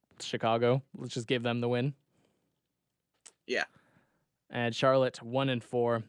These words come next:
Speaker 1: Probably the most irrelevant team in the N B A right now, Charlotte is. Um, Kemba Walker's their, their best player. Cannot name their second best player. Uh,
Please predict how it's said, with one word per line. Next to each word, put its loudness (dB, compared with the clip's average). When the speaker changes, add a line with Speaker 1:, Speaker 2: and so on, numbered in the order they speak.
Speaker 1:
Probably 6
the 6
most 6
irrelevant 2
team -2
in -6
the -6
N -6
B -6
A -6
right -8
now, -6
Charlotte -4
is. -6
Um, -8
Kemba 4
Walker's 6
their, 6
their 2
best 0
player. 2
Cannot 0
name -2
their 0
second -6
best -8
player. -2
Uh, 2